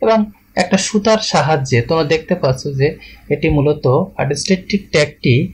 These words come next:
এই উভয় প্রান্ত ওই ভোঁতা থাকে এবং একটা প্রান্তে একটা ছিদ্র থাকে। এই ছিদ্র পথে একটা সুতা দিয়ে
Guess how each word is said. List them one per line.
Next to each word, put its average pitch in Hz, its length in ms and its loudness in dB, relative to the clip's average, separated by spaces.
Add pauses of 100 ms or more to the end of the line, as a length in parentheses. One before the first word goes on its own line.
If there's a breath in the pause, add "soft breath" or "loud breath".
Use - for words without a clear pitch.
(260 loud breath)
এই 131 380 0 (160)
উভয় 175 180 2
প্রান্ত 185 300 0
ওই 156 240 2
ভোঁতা 170 280 0
থাকে 196 300 0
এবং 190 200 2
একটা 185 260 0
প্রান্তে 175 320 -2
একটা 160 180 -2
ছিদ্র 180 380 2
থাকে। 131 320 -2
এই 160 140 2
ছিদ্র 196 400 2
পথে 196 200 0
একটা 196 140 -2
সুতা - 420 -2
দিয়ে 156 400 0